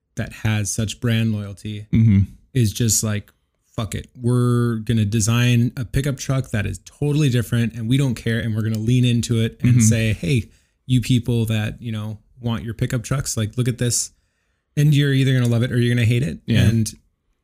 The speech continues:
Speaker 1: I think there was a hundred and forty-seven thousand pre-orders.
Speaker 2: That's what I saw. So
Speaker 1: So
Speaker 2: about probably a hundred fifty by now.
Speaker 1: Yeah. So, I mean, people are,
Speaker 2: More.
Speaker 1: people are going with it, but that is just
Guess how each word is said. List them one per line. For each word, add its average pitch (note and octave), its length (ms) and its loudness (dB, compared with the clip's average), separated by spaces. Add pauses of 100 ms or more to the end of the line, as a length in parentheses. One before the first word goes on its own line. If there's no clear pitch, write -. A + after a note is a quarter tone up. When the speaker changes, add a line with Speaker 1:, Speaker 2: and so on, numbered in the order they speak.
(140)
Speaker 1:
I B2+ 60 2
think B2+ 220 2
there B2 140 0
was B2 120 2
a A#2 80 0
hundred C3+ 480 -2
and B2 260 -2 (200)
forty-seven C3 640 0
thousand C3 420 0
pre-orders. D#3 600 -2
Speaker 2:
That's C#3+ 200 -2
what C3+ 100 2
I B2 60 2
saw. A#2+ 340 0 (140)
So B2 340 0 (280)
Speaker 1:
So - 180 0
Speaker 2:
about B2+ 300 2
probably A#2+ 240 2
a A2 40 4
hundred A2+ 280 4
fifty B2+ 320 -2
by A#2+ 160 2
now. C#3 340 2 (180)
Speaker 1:
Yeah. A2 280 -2 (160)
So, C#3+ 160 -2
I D3 40 0
mean, D3 380 2
people D#3 340 0
are, D3+ 200 4
Speaker 2:
More. G#2 420 2
Speaker 1:
people C3+ 240 0
are D#3 60 0
going D#3 180 0
with C3 140 0
it, A#2+ 80 -2
but C3+ 100 -4
that F3+ 160 -2
is D3+ 220 0
just - 340 -2